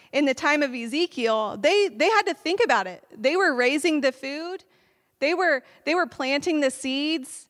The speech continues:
If they weren't doing it, their brother or cousin or someone next door was doing it. They were so closely connected to the food that they ate. But today, we don't have to think about that. We go to the grocery store,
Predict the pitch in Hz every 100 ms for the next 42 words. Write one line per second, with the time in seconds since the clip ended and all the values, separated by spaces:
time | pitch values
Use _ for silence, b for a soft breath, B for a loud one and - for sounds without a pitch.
0 | _ 285 226 247 339 466 311 233 240 226
1 | 233 277 294 254 240 240 240 254 269 240
2 | - 247 226 247 277 254 - 240 240 233
3 | 214 - - 269 311 247 220 214 208 202
4 | 214 302 - _ _ _ b b 269 294
5 | 294 - 302 294 302 - 269 285 277 277
6 | 285 254 247 247 220 262 226 - 254 233
7 | 247 240 214 - - 320 262 202 _ b
8 | b b 294 - 226 294 311 330 262 220
9 | 277 302 262 294 269 262 285 330 - 330
10 | 359 415 285 226 208 196 - _ 240 247
11 | 240 233 226 247 247 262 269